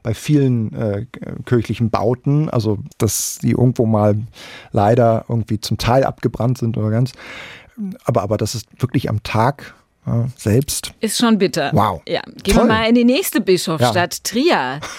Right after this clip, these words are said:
Speaker 2: Die Porta Nigra in
Speaker 1: Ja.
Speaker 2: Trier gilt als besterhaltenes römisches Bauwerk nördlich der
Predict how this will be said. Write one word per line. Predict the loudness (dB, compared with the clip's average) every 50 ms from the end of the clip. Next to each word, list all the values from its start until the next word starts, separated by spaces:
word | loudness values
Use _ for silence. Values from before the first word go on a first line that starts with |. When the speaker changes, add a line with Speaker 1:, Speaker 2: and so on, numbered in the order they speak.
| -18 -18 -20 -20 -12 -6 -2
Speaker 2:
Die | 0 0 0 0 -2
Porta | -6 -2 0 2 2 2 2 2 4 6
Nigra | 6 6 4 4 0 -2 -6 -6 -4 -4 -2
in | 0 2 2
Speaker 1:
Ja. | 2
Speaker 2:
Trier | 2 2 2 2 2
gilt | 2 0 0 0 -2 -2
als | -4 -4 -4 -4
besterhaltenes | -2 0 0 0 -2 -6 -6 -6 -6 -4 -4 -4 -4 -4 -4 -4 -4 -4 -4 -2
römisches | -2 0 0 0 -2 -4 -6 -8 -6
Bauwerk | -2 0 0 2 2 0 0 -2 -4 -6 -4 -4
nördlich | -4 -2 -2 -2 -4 -4 -4 -4 -4 -4 -6
der | -6 -4 -4 -4